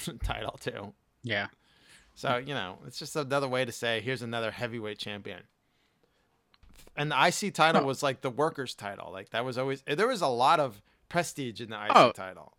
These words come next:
Speaker 2: Oh, I was always, I mean, your, your I C title matches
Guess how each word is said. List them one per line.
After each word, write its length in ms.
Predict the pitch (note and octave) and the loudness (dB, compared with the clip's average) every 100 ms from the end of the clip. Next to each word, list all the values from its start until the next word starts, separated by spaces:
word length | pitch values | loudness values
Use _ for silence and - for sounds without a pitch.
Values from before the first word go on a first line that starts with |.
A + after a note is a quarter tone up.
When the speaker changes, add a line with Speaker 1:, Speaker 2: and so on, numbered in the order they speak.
| _ _ | _ _
Speaker 2:
Oh, 180 | C4 F#3 | 10 10
I 260 | D#3 F#3+ A#3+ | 12 10 10
was 240 | G#3+ C3+ | 8 0
always, 840 | D#3 D#3+ F#3+ D3+ C3 A#2+ A2 - - | 0 0 2 2 0 -2 -10 -16 -16
I 20 | |
mean, 240 | D#3+ D3+ D#3+ | -10 -8 -6
your, 260 | D3+ D#3 | -4 -2
your 180 | E3+ E3 | 2 4
I 160 | D#3+ F#3 | 4 2
C 280 | - F#3 E3 | -4 -10 -10
title 480 | - C#3+ E3+ D3 C3+ - | -8 -4 -4 -4 -8 -10
matches 500 | C3 C3 - B2+ | -10 -10 -12 -14